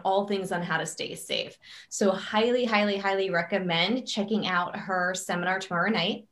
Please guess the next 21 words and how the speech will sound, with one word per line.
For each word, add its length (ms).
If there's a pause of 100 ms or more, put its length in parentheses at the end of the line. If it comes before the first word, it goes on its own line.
(520)
And 300
unlike, 560
uh, 260
My 200
Feminine 340
Heart, 560 (640)
uh, 420
First 320
Event, 540
the 220
Tiffany 440
Club 220
of 120
New 160
England 420
or 100
Trans 320
Club 140
of 120
New 120
England, 440